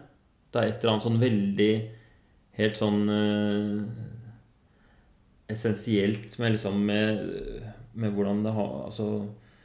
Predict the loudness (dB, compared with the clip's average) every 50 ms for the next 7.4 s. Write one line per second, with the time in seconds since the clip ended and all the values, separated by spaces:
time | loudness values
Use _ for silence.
0 | _ _ -20 _ _ _ -10 -8 -6 -4 -2 -2 -2 -4 -4 -8 -10 -12 -16 -18
1 | -20 -20 -20 -20 _ _ _ _ -6 -2 -2 -2 2 4 4 6 6 4 2 0
2 | -4 -6 -4 -4 -4 -6 -8 -12 -18 -20 _ _ _ _ -18 -16 -12 -12 -10 -10
3 | -8 -6 -6 -6 -4 -4 -4 -4 -2 -2 -2 -2 -2 0 0 0 0 0 0 -2
4 | -2 -2 -2 -4 -4 -6 -6 -4 -2 -2 2 2 2 2 2 2 2 2 2 2
5 | 2 2 2 2 2 0 -2 -4 -6 -2 -2 0 0 0 -2 -4 -6 -12 -18 -20
6 | _ _ _ _ _ _ _ _ _ -4 0 0 2 2 2 2 2 2 2 2
7 | 4 4 4 4 4 2 2 2